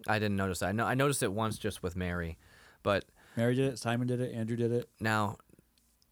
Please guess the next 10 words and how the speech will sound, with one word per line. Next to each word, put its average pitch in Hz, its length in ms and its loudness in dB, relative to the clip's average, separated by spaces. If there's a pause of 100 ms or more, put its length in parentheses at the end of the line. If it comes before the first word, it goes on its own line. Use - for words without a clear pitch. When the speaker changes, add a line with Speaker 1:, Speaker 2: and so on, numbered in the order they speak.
(640)
Speaker 1:
did 110 180 -4
you 107 60 -4
notice 113 300 0
how 120 100 0
many 117 180 -2
times 98 560 -2
Matthew 87 320 -4
locked 82 280 -6
the 82 40 -10
door? 87 360 -6